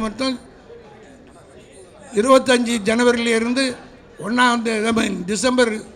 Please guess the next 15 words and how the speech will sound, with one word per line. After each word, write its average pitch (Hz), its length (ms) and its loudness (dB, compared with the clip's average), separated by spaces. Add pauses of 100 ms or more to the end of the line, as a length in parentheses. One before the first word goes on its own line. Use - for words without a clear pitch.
(120)
இருபத்தஞ்சிலிருந்து 220 760 -10 (560)
ஜனவரி 254 420 2
வரும் 233 260 -6
வரலாம் 247 340 -10 (1080)
கிறிஸ்மஸ் 233 480 -12
மக்கள் 226 320 -8 (100)
இஸ்லா-, 240 320 -8 (360)
கிறிஸ்தவர்களுக்கு 233 680 -2
அது 254 140 -2
ஒரு 247 100 -6
முக்கியமான 240 500 -4
மாதம். - 300 -14 (760)
அதற்கடுத்து 254 500 -2 (240)
பதினாலாம் 240 500 2
தேதியிலிருந்து 233 380 -4